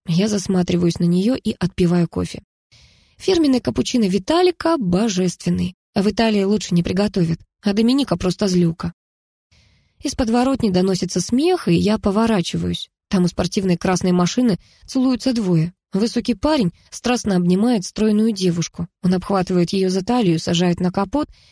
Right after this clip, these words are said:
и она обвивает его бёдра своими стройными ногами в босоножках. Её цветные афрокосички подметают капот машины. Это Дэн и Доминика.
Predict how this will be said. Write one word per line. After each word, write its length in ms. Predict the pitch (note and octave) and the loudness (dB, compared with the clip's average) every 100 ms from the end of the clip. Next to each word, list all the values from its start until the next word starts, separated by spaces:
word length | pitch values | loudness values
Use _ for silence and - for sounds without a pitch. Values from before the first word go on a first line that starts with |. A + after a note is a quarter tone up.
| _ _ | _ _
и 120 | F#4 | -2
она 560 | D4+ G#3 A3+ C4 G#3+ F#3 | 0 2 2 2 2 0
обвивает 580 | F3+ E3 F3 F3+ G#3+ E3+ | 0 2 2 2 -2 -2
его 240 | F#3 F3+ | 0 0
бёдра 380 | F3 A3+ B3+ F3 | 2 0 0 -2
своими 340 | - F3 E3+ | 0 0 2
стройными 560 | D#3+ - G3+ A3 F3+ E3 | 0 -2 0 2 4 4
ногами 420 | E3+ G3+ F#3+ E3 | 2 0 2 2
в 100 | D#3+ | 0
босоножках. 680 | F3 - F#3 F3 D#3+ - E3+ _ _ _ _ _ | -2 -2 0 0 -2 -6 -16 _ _ _ _ _
Её 220 | A3+ G#3 | -2 0
цветные 400 | G3+ G3+ G#3+ G3+ | -2 -4 -2 0
афрокосички 600 | G3 G3 G3 G3 A#3 - | 0 -2 -2 -2 -4 -6
подметают 520 | F3+ F3 E3+ F3+ E3 - | -4 0 0 2 0 -2
капот 300 | E3+ F3 F3 | -4 -4 -2
машины. 480 | F3 - C4+ A#3+ - _ _ _ _ _ _ _ - | -4 -2 -6 -6 -12 _ _ _ _ _ _ _ -8
Это 220 | D4+ C4 | -2 0
Дэн 220 | C#4 B3 | 2 2
и 40 | |
Доминика. 680 | G#3+ A#3 C4 B3 F#3 - F3+ | 2 2 4 2 0 -4 -10